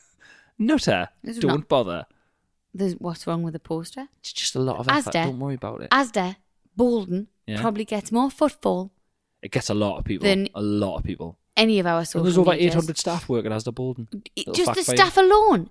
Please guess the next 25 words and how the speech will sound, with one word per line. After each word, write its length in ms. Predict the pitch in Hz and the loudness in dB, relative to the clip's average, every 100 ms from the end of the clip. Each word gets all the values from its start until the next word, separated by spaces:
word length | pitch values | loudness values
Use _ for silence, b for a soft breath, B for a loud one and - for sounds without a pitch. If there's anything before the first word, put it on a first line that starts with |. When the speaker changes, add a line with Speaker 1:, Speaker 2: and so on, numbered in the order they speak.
| - | -4
Speaker 2:
Is 100 | 294 | -2
Speaker 1:
Yeah. 60 | - | -2
Speaker 2:
there 260 | - - | -4 -8
actually 240 | - - 466 | -6 -4 -2
eight 180 | 415 440 | -4 -4
hundred 300 | 440 415 415 | -4 -6 -6
people 180 | 453 359 | -8 -6
working 160 | 370 | -4
Speaker 1:
Yeah, 120 | - - | -2 -2
Speaker 2:
at 80 | |
Speaker 1:
it's 100 | 311 | -4
Speaker 2:
Asda 40 | 320 | -4
Speaker 1:
crazy. 120 | - 294 | -4 -2
Speaker 2:
Bolden? 180 | 214 165 | -4 -6
Speaker 1:
Yeah, 160 | - 107 | -6 -4
yeah, 120 | 104 | -4
yeah. 160 | 107 98 - _ | -6 -8 -12 _
Speaker 2:
Imagine 560 | 226 254 285 - 165 165 | -8 -8 -8 -10 -12 -14
if 160 | - - | -16 -8
they 160 | 190 | -6
all 160 | 185 196 | -4 -6
give 220 | 190 175 | -8 -10
us 160 | 175 - | -12 -14
a 40 | |
tenner 340 | - 269 240 | -16 -12 -14